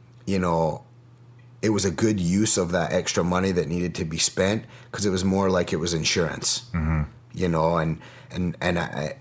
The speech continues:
Speaker 1: m-, c-, because right now it's very difficult. This whole, what we're doing, <laughs> how much it's grown, and it's like the mission has grown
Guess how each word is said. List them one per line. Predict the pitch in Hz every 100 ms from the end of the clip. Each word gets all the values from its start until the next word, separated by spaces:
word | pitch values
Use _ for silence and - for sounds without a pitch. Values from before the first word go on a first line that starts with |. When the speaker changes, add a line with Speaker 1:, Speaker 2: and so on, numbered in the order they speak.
| -
Speaker 1:
m-, | 98 101 -
c-, | -
because | 110 135 147 117
right | 123
now | 113 143 151
it's | 110
very | 107 143 123
difficult. | 92 113 98 - 69 -
This | 104 113
whole, | - 139 123 113 95 - - - -
what | - 113
we're | 101
doing, | 98 95 107 117
<laughs> | 113 -
how | 135
much | 117 117 -
it's | 85
grown, | - 90 95 98 113 135 - - - - -
and | 117
it's | 104 -
like | 101 92 - - -
the | 104
mission | 101 127 - 156
has | 139 131
grown | 104 110 107 147 156